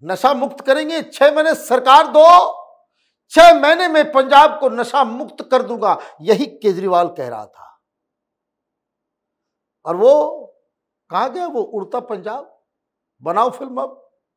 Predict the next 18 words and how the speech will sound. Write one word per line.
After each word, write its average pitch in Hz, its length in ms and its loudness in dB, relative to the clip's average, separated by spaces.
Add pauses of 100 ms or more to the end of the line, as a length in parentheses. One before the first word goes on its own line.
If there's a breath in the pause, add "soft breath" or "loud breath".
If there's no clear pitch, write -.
(420)
बहता 170 400 -6
पंजाब, 233 540 -8 (500)
मरता 202 400 -4
पंजाब 233 600 -4 (400)
नहीं 220 180 -8
बनाओगे 170 380 -6
ना। 320 180 -16 (760)
ये 175 60 -14
सब - 460 -2 (680)
मीडिया 214 380 -8
को 254 140 -10
कैसे 190 340 -10
मैनेज 220 380 -12
किया 170 220 -12
जाता 151 300 -10
है, 180 160 -8 (320 loud breath)
वो 156 100 -12 (180)
नई, 214 260 -4